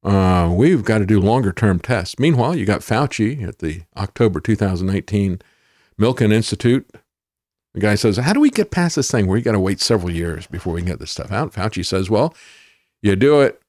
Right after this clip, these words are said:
with disruption, you do it from the inside with disruption, and you do it iteratively." Well, Paul Offit, who has been one of the most vociferous advocates of all vaccines, has, um,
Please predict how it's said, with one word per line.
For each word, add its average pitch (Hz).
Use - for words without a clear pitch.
with 107
disruption, 190
you 101
do 113
it 104
from 98
the 95
inside 165
with 190
disruption, 101
and 92
you 90
do 117
it -
iteratively." 92
Well, 147
Paul 170
Offit, 117
who 107
has 98
been 98
one 101
of 98
the 98
most 98
vociferous 90
advocates 95
of 85
all 104
vaccines, 87
has, 92
um, 85